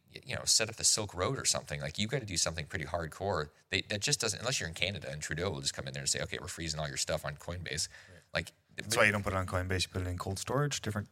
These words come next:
Speaker 2: top podcast, but
Speaker 1: A hundred million percent do that stuff. I
Speaker 2: <laughs>
Speaker 1: mean, y-, you do have more and more concern from, uh, tyrants and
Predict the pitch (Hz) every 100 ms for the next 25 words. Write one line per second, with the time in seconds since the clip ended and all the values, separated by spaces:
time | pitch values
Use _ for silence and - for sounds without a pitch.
0 | - - 95 - 101 101 107 107 - -
1 | 107 - - 170 160 131 117 104 90 87
2 | - 76 71 82 113 90 71 73 - 71
3 | - - - 87 - - - 110 131 127
4 | 165 180 131 107 110 107 95 98 85 80
5 | _ - 85 - - 98 92 85 - -
6 | 85 78 71 - - 82 80 - _ -
7 | 90 87 87 - - - 82 78 76